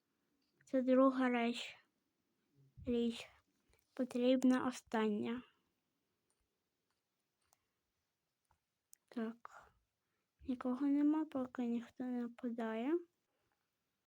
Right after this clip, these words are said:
Шо? О, там зомбі. Потрібно... Попасти в них. Ой. Ну, добре.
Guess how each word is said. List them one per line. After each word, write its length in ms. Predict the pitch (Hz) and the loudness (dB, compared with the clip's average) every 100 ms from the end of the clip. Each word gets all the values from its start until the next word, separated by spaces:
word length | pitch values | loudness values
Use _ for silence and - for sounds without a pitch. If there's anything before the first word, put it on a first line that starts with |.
| _ - _ 330 285 _ _ - - - - | _ -20 _ _ _ _ _ -20 -20 -20 -10
Шо? 60 | - | -10
О, 500 | - - 339 311 285 - | -10 -6 -2 0 -2 -4
там 260 | 302 294 277 | 4 8 8
зомбі. 500 | 262 254 233 226 240 - _ _ _ _ _ _ _ _ _ _ _ _ _ _ | 6 6 4 2 -2 -8 _ _ _ _ _ _ _ _ _ _ _ _ _ _
Потрібно... 1160 | - 262 - - 262 262 277 285 277 269 277 285 _ _ _ _ _ _ - | -2 -2 -4 -6 -2 0 2 4 6 6 4 2 _ _ _ _ _ _ -6
Попасти 800 | 269 - - 254 254 - _ 247 | -6 -4 0 0 0 -6 _ -2
в 80 | 247 | 0
них. 640 | 240 240 240 - - - _ _ _ _ _ _ _ _ 302 _ _ - | 0 0 -2 -8 -20 -20 _ _ _ _ _ _ _ _ -20 _ _ -2
Ой. 560 | 254 247 233 233 - - _ _ _ _ _ _ _ _ _ _ _ _ | 0 2 -2 -10 -18 -20 _ _ _ _ _ _ _ _ _ _ _ _
Ну, 300 | 269 262 269 | 2 4 4
добре. 500 | 254 233 226 240 233 | 2 -2 -2 -4 -4